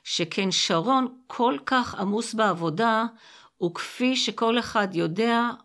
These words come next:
עומס בעבודה זה דבר נהדר. כך שברור שאני מפרגנת לשרון ומאחלת לו הצלחה ענקית, אבל אני גם אשמח אם הוא ימצא כמה דקות פנויות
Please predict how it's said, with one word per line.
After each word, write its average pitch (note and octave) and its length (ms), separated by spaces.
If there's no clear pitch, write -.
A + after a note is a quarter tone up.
עומס G#3 400
בעבודה F#3+ 600
זה E3 160
דבר F3+ 360
נהדר. F#3 520
כך G#3 160
שברור G#3 420
שאני C#4 220
מפרגנת F3+ 640
לשרון F#3+ 720
ומאחלת G3+ 760
לו A3 120
הצלחה F#3+ 540
ענקית, E3+ 640
אבל F3 260
אני F#3 160
גם F#3 220
אשמח A#3+ 560
אם G3 100
הוא G3 60
ימצא F3+ 340
כמה G#3 260
דקות F#3 440
פנויות C4 640